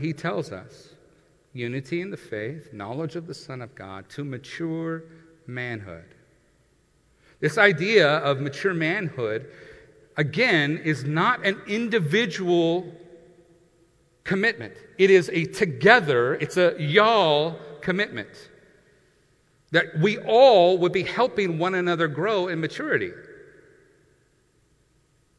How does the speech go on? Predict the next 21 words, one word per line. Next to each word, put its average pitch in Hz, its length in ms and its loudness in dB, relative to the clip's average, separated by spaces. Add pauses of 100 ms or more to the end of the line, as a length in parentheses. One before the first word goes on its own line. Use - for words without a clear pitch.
(760)
But 127 100 -10
what 160 200 -2
does 202 180 2
maturity 160 480 -4
for 147 160 -10
this 131 140 -12
group 139 180 -12
of 135 80 -20
people 139 300 -8
that 139 100 -10
make 117 220 -8
up 120 80 -10
the 120 80 -8
body 113 240 -4
of 104 100 -8
Christ 117 300 -6
look 123 160 -10
like? 170 180 -6
Paul 135 220 -10
tells 135 320 -8
us, 190 300 -14